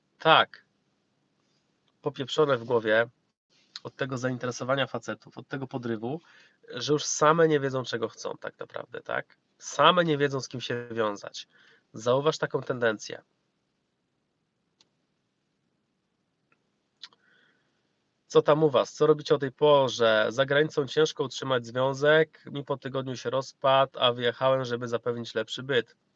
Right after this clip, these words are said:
Oczywiście, Damian, związki na odległość nie mają sensu. Jakbyś mnie słuchał, to byś wiedział, o co chodzi. Generalnie, jak jesteś zmuszony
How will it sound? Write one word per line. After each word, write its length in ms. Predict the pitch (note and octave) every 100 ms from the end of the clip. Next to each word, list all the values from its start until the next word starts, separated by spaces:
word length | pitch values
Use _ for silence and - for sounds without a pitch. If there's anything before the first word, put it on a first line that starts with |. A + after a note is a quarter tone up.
| _ _ _
Oczywiście, 440 | B2 - F#3+ - D3
Damian, 460 | C#3 C#3 C3+ C3+ -
związki 480 | C3 A#2 C3 - C#3+
na 120 | B2+
odległość 520 | A#2+ B2 B2 B2+ A#2+
nie 60 | B2
mają 220 | A#2+ A#2+
sensu. 600 | - B2+ B2+ - C#3+ D3 - - - - _
Jakbyś 320 | B2+ C3 B2+
mnie 100 | B2+
słuchał, 280 | - B2+ B2+
to 80 | B2
byś 120 | A#2+
wiedział, 220 | B2 B2
o 40 | A#2+
co 140 | G#2+
chodzi. 400 | C3+ C3+ C#3+ D#3+ - - - -
Generalnie, 960 | C3 C3 C#3+ C#3+ C#3+ C#3+ C#3+ C#3+ C#3 C3+ -
jak 160 | C3+
jesteś 280 | C#3+ - C#3
zmuszony 640 | A#2+ C3 - D#3+ C3 G#2